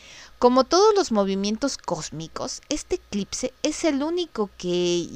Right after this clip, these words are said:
ya, es único, ya que el resto de los planetas que le acompañan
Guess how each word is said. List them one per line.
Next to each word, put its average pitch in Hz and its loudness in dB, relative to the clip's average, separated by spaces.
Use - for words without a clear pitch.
ya, 220 0
es 202 -4
único, 285 -4
ya 214 0
que 269 0
el 233 -2
resto 220 0
de 165 0
los - -12
planetas 165 -10
que 170 -10
le 156 -8
acompañan 196 -6